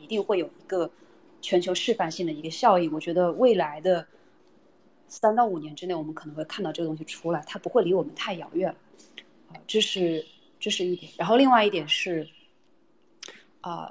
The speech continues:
有一个博主叫胖克六五零九还是叫什么来着？他之前写过一条 thread，我当时觉得我还是很赞同。他就，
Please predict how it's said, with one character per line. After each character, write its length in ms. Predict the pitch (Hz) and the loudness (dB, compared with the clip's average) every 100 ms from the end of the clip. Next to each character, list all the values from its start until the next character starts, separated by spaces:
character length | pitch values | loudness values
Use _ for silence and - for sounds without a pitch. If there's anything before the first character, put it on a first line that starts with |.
| - | 0
有 140 | 208 | 4
一 60 | 190 | 4
个 200 | 381 262 - - | 4 4 2 -4
博 140 | 185 | -2
主 160 | 233 185 | 0 -2
叫 220 | 170 208 | -2 -4
胖 260 | - 320 254 | -2 -4 -4
克 200 | 220 165 | -4 -4
六 200 | 262 254 | 0 0
五 120 | 156 | -4
零 160 | 165 | -8
九 120 | 226 175 | -6 -6
还 140 | - | -8
是 60 | 165 | -6
叫 160 | 180 | -4
什 120 | 170 | -4
么 80 | 156 | -10
来 120 | 151 - | -14 -14
着？ 140 | 170 | -4
他 160 | 220 247 | 2 4
之 80 | |
前 100 | 247 | 4
写 180 | 233 - | 2 0
过 80 | 160 | -4
一 40 | |
条 60 | 180 | -4
thread， 440 | 190 170 190 160 151 - - - | -4 -2 -2 -2 -8 -16 -20 -2
我 60 | 196 | 2
当 120 | 214 | 2
时 100 | 214 | 0
觉 160 | 180 | -2
得 240 | 175 175 165 | 0 0 -2
我 60 | 165 | -8
还 120 | 160 | -12
是 60 | 202 | -12
很 120 | 156 | -8
赞 200 | 208 190 | -4 -4
同。 160 | - - - | -4 -14 -6
他 80 | |
就， 100 | 196 | -4